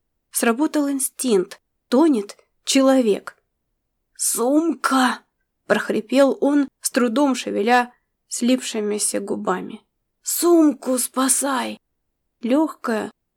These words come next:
полупустая сумка болталась на поверхности жижи с другой стороны перегородки.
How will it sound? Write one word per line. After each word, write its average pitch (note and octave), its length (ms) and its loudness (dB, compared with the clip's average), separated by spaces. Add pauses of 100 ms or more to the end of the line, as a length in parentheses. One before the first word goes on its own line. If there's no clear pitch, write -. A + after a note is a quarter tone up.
полупустая C#4+ 680 0
сумка C#4 560 -4 (340)
болталась A#3+ 680 0
на A3 100 -6
поверхности A3+ 840 -2
жижи B3 400 -2
с G#3+ 80 -6
другой A3 380 0
стороны A3+ 460 -4
перегородки. A3 880 -4